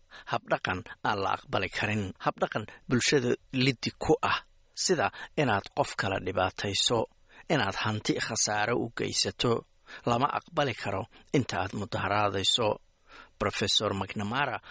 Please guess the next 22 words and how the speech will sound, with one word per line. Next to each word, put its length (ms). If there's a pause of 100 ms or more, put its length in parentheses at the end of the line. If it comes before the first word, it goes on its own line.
(200)
ayaa 260
sheegay 520 (460)
in 120
waxyaalaha 880
aan 220
la 100
aqbali 400
karin 300
ay 180
tahay 320 (400)
su'aal 400
la 80
xiriirta 520 (360)
heerka 560 (220)
ama 260
inta 240
waxaasi 600 (320)
ay 100
la 240
eg 160
yihiin. 400 (320)
Habdhaqankaas 800